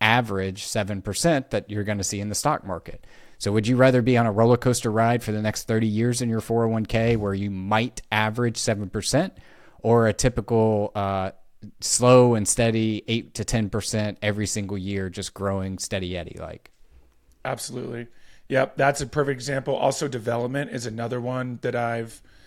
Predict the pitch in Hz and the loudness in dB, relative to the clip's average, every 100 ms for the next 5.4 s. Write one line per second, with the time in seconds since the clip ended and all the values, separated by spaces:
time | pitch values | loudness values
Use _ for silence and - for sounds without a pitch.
0 | - - 127 127 139 127 123 127 123 131 | -20 -8 -4 -2 -2 -4 -4 -4 -4 -6
1 | 127 123 127 127 127 120 127 139 135 113 | -6 0 0 0 -2 -4 -2 -2 -2 -4
2 | 123 127 127 123 - 117 131 - 135 131 | -4 -4 -4 -4 -4 -4 -4 -2 0 0
3 | 127 127 120 - 127 135 151 - - 123 | 0 -2 -2 -4 -4 -4 -6 -10 -14 -8
4 | - 127 113 127 120 127 120 113 113 113 | -4 -2 -2 -6 -6 -6 -6 -8 -8 -4
5 | 117 143 127 110 | 0 0 -2 -6